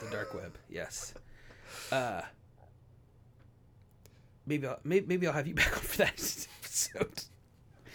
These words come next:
No, but I think, um, yeah, I think we will definitely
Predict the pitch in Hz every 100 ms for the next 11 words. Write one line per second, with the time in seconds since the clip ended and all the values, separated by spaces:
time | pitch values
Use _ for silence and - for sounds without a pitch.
0 | - - - 214 202 185 214 247 233 214
1 | 180 156 135 - - - - - - -
2 | - 143 78 131 - 151 143 - - -
3 | - - - - - - - - - -
4 | - - - - - - - - - -
5 | - 156 151 165 151 151 156 143 147 131
6 | 127 123 123